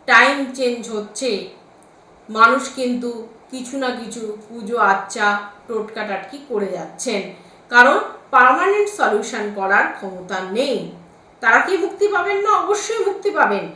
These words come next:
তারা ফার্স্ট ট্রিটমেন্টটা আপনাদের একটু কষ্টসাধ্য হবে, ফার্স্ট ট্রিটমেন্টটা আপনাদের পুজো আর্চা বেশি করতে হবে, ফার্স্ট ট্রিটমেন্টটা আপনারা নিজেদেরকে কঠোর মনোনিবেশ করতে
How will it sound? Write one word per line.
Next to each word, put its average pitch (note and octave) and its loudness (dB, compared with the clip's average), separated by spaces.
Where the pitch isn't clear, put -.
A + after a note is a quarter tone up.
তারা B3+ 6
ফার্স্ট C#4+ 4
ট্রিটমেন্টটা C#4+ -2
আপনাদের A#3 -2
একটু C#4+ -12
কষ্টসাধ্য A#3+ -4
হবে, - 2
ফার্স্ট C#4+ 6
ট্রিটমেন্টটা C4+ 0
আপনাদের B3 -2
পুজো G#3+ -4
আর্চা D4+ 2
বেশি E4+ -4
করতে E4 -8
হবে, D4 2
ফার্স্ট D4+ 6
ট্রিটমেন্টটা C#4+ -2
আপনারা B3 0
নিজেদেরকে B3 0
কঠোর - 0
মনোনিবেশ C4 2
করতে F4 -8